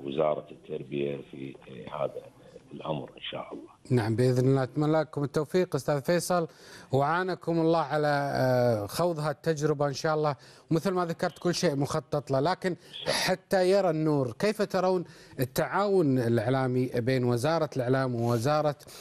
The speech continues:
Speaker 2: التربية في نقل، آه، هذا الحدث المهم في ظل هالتجربة وخصوصيتها لإيصال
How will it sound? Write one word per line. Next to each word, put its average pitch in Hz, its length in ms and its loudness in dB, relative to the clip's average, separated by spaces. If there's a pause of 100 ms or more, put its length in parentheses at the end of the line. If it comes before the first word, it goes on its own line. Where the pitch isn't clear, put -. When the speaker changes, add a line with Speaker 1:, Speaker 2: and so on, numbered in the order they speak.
(260)
Speaker 2:
التربية 180 500 0
في 143 200 -2
نقل، 151 440 0 (100)
آه، 127 300 4
هذا 131 500 0
الحدث 135 600 -4
المهم 139 460 2 (360)
في 160 240 4
ظل 196 520 4
هالتجربة 160 920 0 (340)
وخصوصيتها 151 1200 0
لإيصال 143 960 2